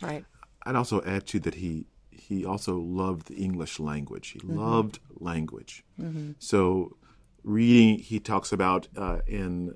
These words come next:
Speaker 2: um, his long article, short memoir from U S Catholic historian, uh, he talks about reading the Breviary, which is a book of the Liturgy of the Hours that
Speaker 3: Mm-hmm.
Speaker 2: is small enough to carry,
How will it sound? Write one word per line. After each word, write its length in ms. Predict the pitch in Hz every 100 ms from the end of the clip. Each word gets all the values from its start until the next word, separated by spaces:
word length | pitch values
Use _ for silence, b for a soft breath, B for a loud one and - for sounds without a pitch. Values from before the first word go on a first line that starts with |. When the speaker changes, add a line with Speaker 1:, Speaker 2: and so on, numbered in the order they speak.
| -
Speaker 2:
um, 280 | 95 85 80
his 340 | - 92 -
long 760 | 92 87 95 98 98 98 101 95 b b b b b _ -
article, 680 | 107 104 - 90 92 85 -
short 480 | - - 107 98
memoir 720 | 101 98 104 95 80 82 82 -
from 280 | _ 98 87 -
U 180 | 101 90
S 100 | -
Catholic 260 | 90 87
historian, 640 | - - 92 85 98 87 82 - b b b -
uh, 60 | 90
he 80 | 98
talks 340 | - 117 -
about 360 | 107 98 95 -
reading 720 | - 107 110 107 104 101 98 -
the 100 | 90 90
Breviary, 560 | 80 110 123 87 85
which 180 | 80 82
is 100 | 82
a 60 | 87
book 480 | 78 107 110 - -
of 140 | 98 92
the 40 |
Liturgy 340 | 92 95 92 98
of 80 |
the 140 | 92 92
Hours 460 | 92 90 87 85
that 300 | - 85 80
Speaker 3:
Mm-hmm. 160 | - 110
Speaker 2:
is 120 | 85
small 300 | - 101 95
enough 180 | 95 92
to 80 | 87
carry, 540 | - 95 90 95 107